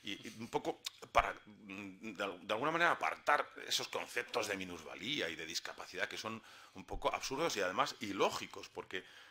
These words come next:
yo no me siento ni más discapaz que tú, ni menos válido que tú. Para, podré serlo para algunas cosas y no serlo para otras, ¿no? Desde el, desde el momento en el que no estamos capacitado-, capacitados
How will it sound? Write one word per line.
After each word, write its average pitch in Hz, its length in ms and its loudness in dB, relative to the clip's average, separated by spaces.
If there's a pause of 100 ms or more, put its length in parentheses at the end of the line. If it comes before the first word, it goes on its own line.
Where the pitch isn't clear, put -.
(120)
yo 101 180 -2
no 120 80 4
me 120 140 2
siento 110 420 0
ni 98 140 -6
más 120 200 2
discapaz 135 480 0
que 123 140 -8
tú, 143 240 -8
ni 120 100 -8
menos 107 440 -6
válido 117 340 2
que 92 100 -8
tú. 147 160 -8
Para, 87 200 -4 (240)
podré 78 260 -4
serlo 113 320 4
para 110 140 6
algunas 135 300 2
cosas 160 440 0
y 104 80 -8
no 90 160 -4
serlo 107 260 -2
para 90 240 -2
otras, 82 380 0
¿no? 107 200 -6
Desde 92 200 -6
el, 98 120 -4 (540)
desde 107 320 -2
el 113 60 0
momento 143 220 2
en 127 60 2
el 113 120 2
que 120 100 -2
no 165 60 0
estamos 127 380 2
capacitado-, 113 640 0 (300)
capacitados 92 880 4